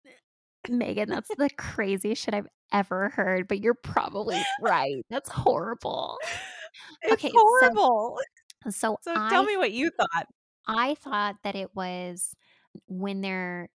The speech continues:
Speaker 1: when they're taking that drug that, like, makes them kind of hal-, it's like a psychedelic drug that they take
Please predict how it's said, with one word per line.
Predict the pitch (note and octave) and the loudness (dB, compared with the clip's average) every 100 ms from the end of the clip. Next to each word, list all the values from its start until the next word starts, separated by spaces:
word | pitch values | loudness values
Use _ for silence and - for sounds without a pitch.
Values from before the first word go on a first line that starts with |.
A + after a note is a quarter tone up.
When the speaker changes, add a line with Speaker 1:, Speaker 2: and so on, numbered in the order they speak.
| _ _ _ _ _ _ _ - | _ _ _ _ _ _ _ -10
Speaker 1:
when | G3 G3 | -6 -4
they're | F#3 | -6
taking | F#3 - F#3+ A3 | -8 -10 -8 -8
that | A3+ F#3+ | -8 -10
drug | F#3 E3+ D#3+ E3 G3 G#3+ - _ _ - _ _ - | -12 -12 -12 -12 -14 -16 -20 _ _ -20 _ _ -6
that, | F#3 | -4
like, | F3+ F3+ - _ | -6 -8 -12 _
makes | G3 F3+ E3+ | -6 -6 -6
them | G3 F3+ | -8 -8
kind | F#3+ F#3 | -8 -10
of | E3+ | -12
hal-, | - A3 - - | -16 -16 -14 -10
it's | - | -8
like | - | -8
a | B3+ | -6
psychedelic | F#3 E3+ D#3+ D#3 | -8 -8 -10 -10
drug | - D#3 E3 | -12 -12 -12
that | E3+ | -12
they | F3+ | -12
take | - F#3+ F#3 - | -10 -12 -12 -16